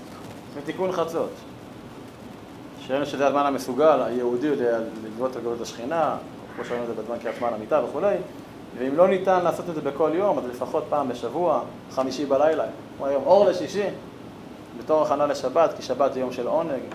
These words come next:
שבת לא עוסקים בתשובה על העבירות, ולכן בשבת זה יום של בחינת תשובה עילאה, תשובה מתוך שמחה,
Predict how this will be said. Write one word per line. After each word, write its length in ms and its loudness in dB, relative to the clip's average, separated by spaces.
שבת 320 0
לא 80 2
עוסקים 220 -4
בתשובה 340 -2
על 80 2
העבירות, 460 0
ולכן 280 -4
בשבת 440 2
זה 80 -4
יום 280 4
של 140 -6
בחינת 220 -2
תשובה 240 0
עילאה, 240 0
תשובה 160 -6
מתוך 300 -6
שמחה, 300 -8